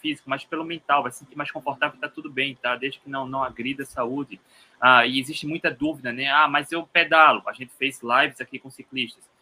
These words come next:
"Ah, mas eu pratico esporte de luta." A gente fez lives com atletas de esporte de luta.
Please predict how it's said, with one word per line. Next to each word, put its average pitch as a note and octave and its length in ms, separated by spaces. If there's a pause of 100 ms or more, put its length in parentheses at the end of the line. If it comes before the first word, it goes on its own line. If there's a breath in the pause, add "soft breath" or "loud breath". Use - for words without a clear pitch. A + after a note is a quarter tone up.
(140)
"Ah, D3 160
mas C#3+ 220
eu D#3 140
pratico D3+ 340
esporte E3+ 320
de D#3+ 80
luta." D#3+ 340
A F#2+ 40
gente A#2 160 (100)
fez C3 240
lives C3+ 340
com - 120
atletas C3 280
de A#2+ 60
esporte - 300
de C#3+ 40
luta. C3+ 320